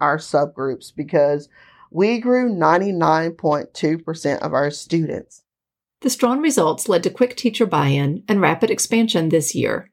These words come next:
Speaker 2: of its Opportunity Culture, or O C, teams.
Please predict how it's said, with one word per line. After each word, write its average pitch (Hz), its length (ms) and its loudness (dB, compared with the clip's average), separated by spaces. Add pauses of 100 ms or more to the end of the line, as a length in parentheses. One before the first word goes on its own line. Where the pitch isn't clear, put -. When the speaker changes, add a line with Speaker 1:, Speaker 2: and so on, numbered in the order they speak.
Speaker 2:
of 185 120 0
its 190 160 -2
Opportunity 208 540 0
Culture, 143 600 -4
or 214 160 0
O 180 100 4
C, 165 400 2
teams. - 680 -6